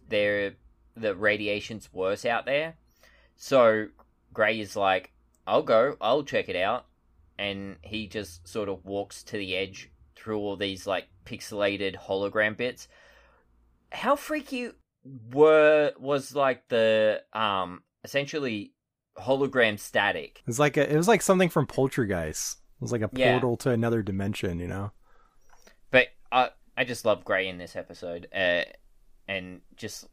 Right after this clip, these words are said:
Speaker 1: like, his arc of
Speaker 2: Mm-hmm.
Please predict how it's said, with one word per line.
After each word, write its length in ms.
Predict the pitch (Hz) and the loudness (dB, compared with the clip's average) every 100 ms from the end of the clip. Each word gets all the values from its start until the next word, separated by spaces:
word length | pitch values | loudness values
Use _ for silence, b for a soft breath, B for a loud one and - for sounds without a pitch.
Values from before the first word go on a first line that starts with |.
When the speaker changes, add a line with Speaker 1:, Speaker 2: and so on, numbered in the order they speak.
| _ _ _ _ | _ _ _ _
Speaker 1:
like, 200 | 101 92 | -4 -4
his 360 | - 107 - - _ _ _ - | -8 -12 -12 -20 _ _ _ -6
arc 480 | 90 87 98 - - - _ - _ - | -4 -2 -4 -6 -18 -20 _ -20 _ -2
of 420 | 90 90 85 | 0 0 0
Speaker 2:
Mm-hmm. 80 | 87 | -4